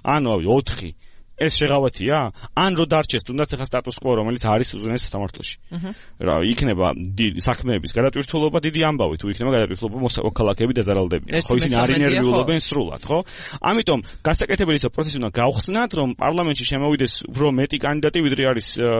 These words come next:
Speaker 1: ეს, ა, კლანის მიერ იქნება შერჩეული და მერე პროცესი უნდა წარმართოთ სწორად და საზოგადოებრივი წნეხი განვახორციელოთ. ეხლა რაც შეეხება, ა, ჩემ პრეტენზიებს, სკეპ-, სკეპსისი ახსენეთ, მე მარტივად ვსვამ საკითხს. ევროპული საქართველო, მე რო ეხავ თქვა, რომ სასამართლო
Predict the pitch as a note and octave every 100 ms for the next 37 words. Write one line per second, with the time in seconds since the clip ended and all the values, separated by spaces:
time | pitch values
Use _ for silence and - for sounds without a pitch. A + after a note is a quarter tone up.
0 | A2+ G#2+ A2 G2+ - G#2+ G#2 A#2+ C3 B2+
1 | C3 A#2+ A2+ F#2+ F#2+ C#3+ - E3 F3+ G#3+
2 | F3 D#3+ G3 - - - - E3+ - D#3+
3 | F#3 F3 - B2+ E3 E3 E3+ E3+ - -
4 | D3+ D3+ E3 D3+ C#3+ C#3+ C#3 D#3 - C#3+
5 | C#3 D#3 C3+ A2+ G#2 G2 - - - F3
6 | D3+ D#3+ - G3+ E3 C3 F#2 - - -
7 | - - - A2+ G#2+ A2+ G2+ E2+ D#3 D#3
8 | D3 D#3 D#3+ B2+ G2 - B2 - - B2+
9 | B2 - C3 F#3 - G#2+ F2 - - -
10 | - A#2 F3+ G3+ C#3 - C3+ B2+ F2+ A2+
11 | - D3 C#3 F#2 - - - - B2+ D#3+
12 | F#3+ F3 F3 D3+ B2 D#3 A3+ D3 G2+ E2+
13 | - A#2 E2+ C#2 - - - D#3+ F#3 D#3
14 | - D#3 F3 F#3 A2+ - F#2